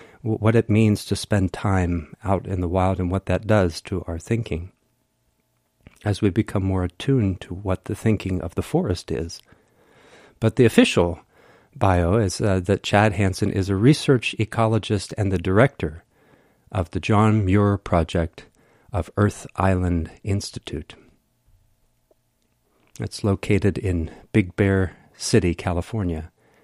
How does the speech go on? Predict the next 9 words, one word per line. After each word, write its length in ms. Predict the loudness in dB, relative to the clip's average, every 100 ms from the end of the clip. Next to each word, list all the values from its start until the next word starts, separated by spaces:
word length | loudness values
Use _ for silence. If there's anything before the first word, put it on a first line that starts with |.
| _ _ _ _ _ _ _
Doctor 320 | 4 6 2
Hansen 320 | 2 2 2
has 160 | 2 0
a 40 |
P 200 | 2 4
H 240 | 4 2 0
D 320 | 2 2 2
in 180 | 0 -2
ecology 760 | -2 -2 0 0 0 -2 -2